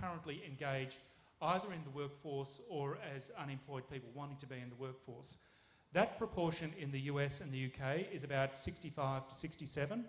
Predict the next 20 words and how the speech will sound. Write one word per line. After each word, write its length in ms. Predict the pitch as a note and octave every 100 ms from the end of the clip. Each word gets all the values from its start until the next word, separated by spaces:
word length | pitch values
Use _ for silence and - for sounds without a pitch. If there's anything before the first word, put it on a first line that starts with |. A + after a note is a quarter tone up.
| - -
so 220 | - D3 -
either 240 | D3+ D3
side 300 | B2+ D3+ C#3
of 80 | C3
our 120 | C3
sixty-six. 720 | C3 E3 - C3+ G3 A#3+ - - - - -
In 140 | D#3+
New 140 | D3+ C#3+
Zealand, 420 | C#3 F3+ G3 G3 G#3
it's 120 | -
about 300 | C#3+ C3+ -
sixty-eight, 640 | E3 - C#3 B2+ G#3 - - - - _ - _ -
and 160 | D3 D3
then 280 | D#3+ D#3 D#3+
you 140 | E3 D3+
jump 320 | - F#3 D3 - - -
to 60 | D#3+
places 460 | - C#3+ C#3+ C3+
like 240 | C#3+ C3 -
China 500 | - D3+ C3 B2+